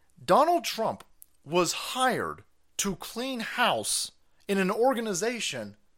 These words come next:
clearly full of kid fucking criminals. She's a criminal. Her dipshit kids are criminals, allegedly.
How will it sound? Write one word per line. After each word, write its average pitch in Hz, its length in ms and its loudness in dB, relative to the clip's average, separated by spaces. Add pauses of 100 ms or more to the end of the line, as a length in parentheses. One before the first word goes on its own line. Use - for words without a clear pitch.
(840)
clearly 320 840 4
full 180 720 4 (340)
of 202 200 6
kid 285 260 4
fucking 254 460 6
criminals. 262 640 0 (1400)
She's 262 500 2
a 277 80 -2
criminal. 269 720 -2
Her 135 160 -4
dipshit 120 400 -4
kids 294 240 0
are 285 80 0
criminals, 254 640 -2
allegedly. 202 1040 2